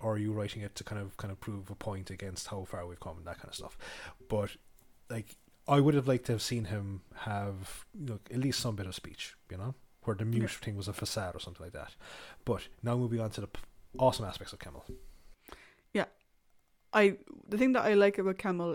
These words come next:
Speaker 2: is that you have the way that he's described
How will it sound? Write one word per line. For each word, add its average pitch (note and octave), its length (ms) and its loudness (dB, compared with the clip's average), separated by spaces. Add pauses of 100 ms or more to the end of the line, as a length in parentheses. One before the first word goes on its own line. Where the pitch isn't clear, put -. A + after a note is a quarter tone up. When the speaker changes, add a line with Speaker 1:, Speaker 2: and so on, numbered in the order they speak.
Speaker 2:
is F3+ 140 -4
that F3 300 -4 (1300)
you G3+ 120 2
have A#3+ 220 6
the B3+ 100 6
way A3+ 120 10
that G#3 180 6
he's F#3+ 240 2
described - 760 -4